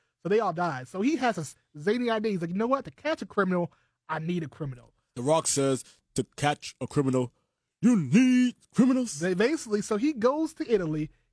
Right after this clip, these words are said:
Speaker 1: He finds Vin Diesel with his new girl, the Brazilian chick who from five, who was, I can't remember her name, but she was hot as hell.
Speaker 2: Yeah.
Speaker 1: Uh, Elsa Pataki. Elsa, uh, who played Elena.
Speaker 2: Right.
Speaker 1: Uh, I have it right here. Elsa Pataki. She was gorgeous, by the way. Um, he's living,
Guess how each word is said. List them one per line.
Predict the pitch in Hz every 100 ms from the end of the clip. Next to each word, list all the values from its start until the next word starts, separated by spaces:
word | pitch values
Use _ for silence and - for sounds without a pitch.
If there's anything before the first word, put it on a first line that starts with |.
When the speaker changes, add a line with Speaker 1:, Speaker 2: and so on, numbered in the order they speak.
| _
Speaker 1:
He | 190
finds | - 254 294 285
Vin | 277 277
Diesel | 196 185 175 175
with | 175
his | 156
new | 165 247
girl, | 262 170 160 160 165 _
the | 156
Brazilian | 151 175 233 160
chick | 160 160 -
who | 165 151
from | 147 175
five, | 160 151 143
who | 151
was, | 143 131 - _
I | 165
can't | 190
remember | 151
her | 151
name, | 131
but | 120
she | -
was | 147
hot | 143
as | 131
hell. | 156 131
Speaker 2:
Yeah. | 135 135 95 -
Speaker 1:
Uh, | 208
Elsa | 208 277 330
Pataki. | 285 - 226 - 202 - 123 _
Elsa, | 208 214 208 -
uh, | 160 156
who | 180
played | 180 170
Elena. | 156 156 143 _ _ _ _
Speaker 2:
Right. | 110 90 _ -
Speaker 1:
Uh, | 151 131 143
I | 147
have | 147
it |
right | 135 123
here. | 139
Elsa | 190
Pataki. | - 165 - 120
She | -
was | 170 139 - _ _ -
gorgeous, | 302 135 127
by | 131
the |
way. | 123 120 _ _ _ _ _
Um, | 190 202 196 185 175
he's | 160 180
living, | 196 294 311 311